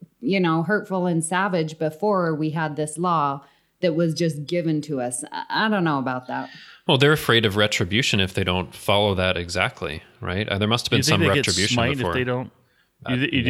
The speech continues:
Speaker 2: maybe.
Speaker 3: think they, if they get smite or something like that, if they don't follow the laws?
Speaker 2: They seemed really afraid. There must have been something that happened where these laws were handed down by these beings and someone didn't follow them and got killed. And they were like,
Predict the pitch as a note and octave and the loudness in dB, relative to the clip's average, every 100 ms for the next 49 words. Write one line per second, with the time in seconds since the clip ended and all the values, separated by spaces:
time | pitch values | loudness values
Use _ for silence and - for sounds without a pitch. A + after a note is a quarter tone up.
0 | B2 C#3 C3 E3+ A#2+ A#2 A2+ A2 A#2+ A2 | 2 2 2 4 2 2 -2 -2 0 0
1 | F#2 - A2+ A#2 B2 - B2 A#2 A2+ A#2 | -2 -4 -2 0 -2 -4 -4 -2 -2 -2
2 | A2+ A2 A2+ A2 - A2 G#2 G2+ G#2 A2+ | -2 -2 -2 -2 -2 -2 -2 -2 -2 -2
3 | - B2 - A3+ G3+ G#2+ B2 A2 F#2+ - | 0 0 4 2 4 4 6 6 4 4
4 | C#3 A2 G2+ G#2+ B2 B2+ G#2+ G2 F#2 A#2+ | 4 4 4 2 2 0 2 2 2 2
5 | A2+ A2 G2 F2+ G#2+ C3 A2 F#2+ F#2 F#2+ | 2 0 0 2 0 0 0 0 2 0
6 | F2+ F#2+ F#2 G#2 A2 G#2+ G#2+ G#2+ G2+ G2+ | 0 -2 0 2 2 2 0 2 2 2
7 | G2 G2+ F#2+ F#2 F#2 F2 C3+ A#2 G#2 G2 | 2 2 2 0 0 2 4 4 4 0
8 | F#2+ - G#2 G2+ G2 F#2+ F#2+ G#2+ A#2 F#2 | -2 0 0 0 0 -2 -2 0 2 0
9 | F#2 F#2 F2+ F#2 - B2 G2 F#2+ F#2+ F#2 | 0 0 0 -2 0 2 2 2 0 0
10 | F2 E2 | 0 -4